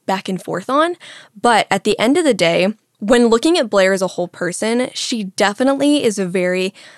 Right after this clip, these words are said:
calculated, she seeks affirmation, and she holds herself and others to high standards, which we definitely see Threes doing. However, she is self-confident, and she's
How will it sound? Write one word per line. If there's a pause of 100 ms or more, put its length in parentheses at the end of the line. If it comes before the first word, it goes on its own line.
(160)
calculated, (220)
she
seeks
affirmation,
and
she
holds
herself
and
others
to
high
standards,
which (300)
we
definitely
see (140)
Threes
doing. (300)
However, (240)
she
is
self-confident, (180)
and
she's